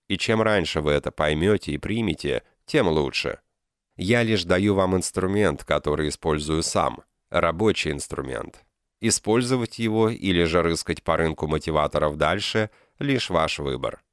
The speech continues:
В любом случае, я рад, что вы зашли. Кстати, вы выгодно отличаетесь от большинства тем, что как минимум занимаетесь личным развитием и поиском материала.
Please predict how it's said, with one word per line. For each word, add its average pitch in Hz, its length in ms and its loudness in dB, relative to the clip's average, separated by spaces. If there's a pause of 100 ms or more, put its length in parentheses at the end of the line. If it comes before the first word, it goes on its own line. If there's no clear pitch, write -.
(300)
В 85 140 -2
любом 90 340 2
случае, 110 580 -2
я 107 220 2
рад, 98 220 0
что 71 200 -6
вы 69 120 -6
зашли. 64 560 -6 (460)
Кстати, - 560 -2 (240)
вы 135 260 2
выгодно 85 420 2
отличаетесь 85 720 0
от 73 100 -2
большинства 71 640 -2
тем, 98 360 0
что 78 280 -2
как - 260 -2
минимум 95 480 0
занимаетесь 76 800 -2
личным 73 360 -4
развитием 76 640 -2
и 82 40 -2
поиском 76 440 -2
материала. 78 640 -2